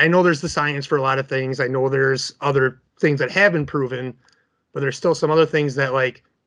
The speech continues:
well, it doesn't fucking make sense. Like, if you really think about it, the fucking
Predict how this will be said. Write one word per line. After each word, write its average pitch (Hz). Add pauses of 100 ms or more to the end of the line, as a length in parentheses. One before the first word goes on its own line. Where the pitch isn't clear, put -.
(300)
well, 135
it 131
doesn't 135
fucking 135
make 123
sense. 135
Like, 110 (640)
if 165
you 190
really 220
think 156
about 180
it, 196 (920)
the 139
fucking 160